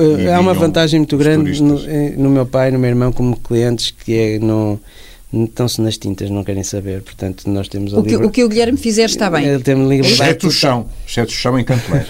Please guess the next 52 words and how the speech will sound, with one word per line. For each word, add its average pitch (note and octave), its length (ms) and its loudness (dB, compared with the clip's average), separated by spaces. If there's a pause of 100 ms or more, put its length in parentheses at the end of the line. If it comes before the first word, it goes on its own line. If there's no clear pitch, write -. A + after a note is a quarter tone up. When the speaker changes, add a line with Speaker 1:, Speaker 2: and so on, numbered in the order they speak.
(160)
Speaker 1:
<laughs> E3 240 -4
Speaker 2:
Isso A#2 260 0
íamos A#2 160 2
cortando G2+ 280 -2
Speaker 1:
Tenho C#3 140 4
Speaker 2:
relações. C3+ 220 2
Speaker 1:
liber-, C3 220 -2
tive C3 260 0
liberdade C3+ 460 2
Speaker 2:
Hum. - 140 -10
Speaker 1:
total C3+ 220 0
para C#3 120 -2
trabalhar C3+ 600 0
sem C3 200 -2
ter B2+ 240 -4
um B2+ 140 -2
cliente B2 480 -4
que - 100 -8
me A2+ 60 -4
estivesse A2+ 400 -8
sempre A#2+ 540 -8 (760)
a, A#2 100 -6
a A#2 40 -4
massacrar, A#2 600 -4 (120)
o - 40 -20
que, F#2 260 -8
que - 140 -18
foi G2 160 -8
bom. A#2+ 280 -6 (760)
Não G2+ 140 -4
é G2 60 -2
que G2 100 -12
isso - 120 -12
tenha G2+ 180 -8
acontecido G#2 400 -10
na G#2 100 -6
Casa G#2 220 -6
da G#2 60 -4
Arquitetura, A2+ 400 -6
mas G2 180 -4
era F#2+ 120 -4
um, F#2+ 460 -8
um, G2+ 60 -8 (280)
um A#2 40 -10
projeto G#2+ 420 -6
muito G2+ 220 -4
mais G2 160 -4
complexo, G#2 720 -4
não G2 100 -8
é? G#2 220 -8
Com G2 240 -10
Speaker 2:
Creio. - 280 -10